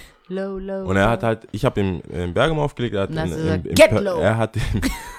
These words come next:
Speaker 2: <laughs> Niveau war low. Er war, er war, äh, da, und er hat im People aufgelegt. Also
Speaker 1: Okay.
Speaker 2: komm ich, komm, hat er gemeint, der so, ja, boah, ich bin heute, also es war Freitag, also heute chill ich echt, weil das ist ja,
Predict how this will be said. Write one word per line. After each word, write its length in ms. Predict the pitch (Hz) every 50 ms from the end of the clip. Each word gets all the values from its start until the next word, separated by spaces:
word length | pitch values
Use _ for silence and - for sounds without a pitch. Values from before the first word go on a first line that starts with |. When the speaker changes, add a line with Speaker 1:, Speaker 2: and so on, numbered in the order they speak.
| - -
Speaker 2:
<laughs> 840 | - - - - - - - - - - - _ - - - - -
Niveau 340 | 95 104 98 95 123 165 156
war 140 | 110 87 82
low. 240 | 80 80 76 76 - - - 294 311 - - - - - - - - - -
Er 100 | 101 101
war, 160 | 101 107 -
er 180 | - - 127 110
war, 300 | 104 110 107 107 - -
äh, 460 | - 98 98 95 90 76 - - -
da, 100 | 85 92 95 - - - 78
und 80 | 107 107
er 260 | 98 90 85 95 101
hat 160 | 107 104 -
im 120 | - 87
People 320 | - - 135 120 - 98 73
aufgelegt. 400 | 62 - - - - - - - _ - -
Also 240 | - 90 87 90 92
Speaker 1:
Okay. 80 | 85
Speaker 2:
komm 160 | - 107 104 107
ich, 200 | 101 - - - - -
komm, 160 | - - 101 - - _ _
hat 140 | - 95 101
er 80 | 98 95
gemeint, 360 | 85 95 92 95 98 95 -
der 100 | 98 92
so, 80 | 85 90
ja, 540 | 87 87 92 104 110 117 117 120 120 117 110
boah, 340 | 101 107 107 113 117 117 120 110
ich 100 | - -
bin 240 | - 101 85 76
heute, 320 | 87 120 123 120 - 120 117 _ _ _ _
also 160 | - 87 87
es 100 | 87 80
war 80 | - 87
Freitag, 300 | - - 101 113 127 117
also 180 | 92 80 85 80
heute 260 | 98 104 110 - -
chill 200 | - - - 95
ich 160 | 87 - -
echt, 320 | - 117 123 127 110 -
weil 200 | 95 95 90 85 - _ _ _ _ _ _ _ _
das 100 | _ -
ist 140 | 85 82 -
ja, 100 | 95 92